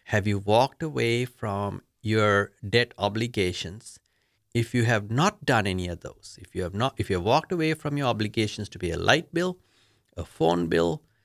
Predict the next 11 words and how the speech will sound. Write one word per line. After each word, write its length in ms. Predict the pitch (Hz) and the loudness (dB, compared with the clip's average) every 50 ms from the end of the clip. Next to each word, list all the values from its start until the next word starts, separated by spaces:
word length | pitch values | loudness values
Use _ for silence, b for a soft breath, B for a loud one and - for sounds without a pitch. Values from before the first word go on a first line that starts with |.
| _ _ _ _ _ - | _ _ _ _ _ -10
a 60 | 92 | -10
car 360 | - _ - - 147 143 147 | -10 _ 0 2 4 4 4
note 320 | 151 147 151 151 143 - _ | 2 2 0 -2 -4 -6 _
payment, 540 | - 151 139 139 135 127 131 135 135 - _ _ _ _ _ _ _ _ _ _ | -2 0 0 0 0 0 0 -2 -4 -6 _ _ _ _ _ _ _ _ _ _
you 180 | 101 98 92 | 0 0 2
missed 400 | 92 98 117 147 147 - - - | 2 2 2 2 2 0 -4 -8
several 340 | - - 151 143 131 131 131 | -4 -2 0 2 2 2 2
of 120 | 127 120 123 | 2 0 2
those, 440 | 127 120 120 113 113 - - - - _ _ | 2 2 2 2 0 -4 -8 -10 -12 _ _
those 460 | 117 107 110 151 170 175 165 151 - | -6 0 2 4 4 4 2 0 -2
will 420 | - 123 135 131 127 127 127 123 | 0 2 2 2 2 2 0 -2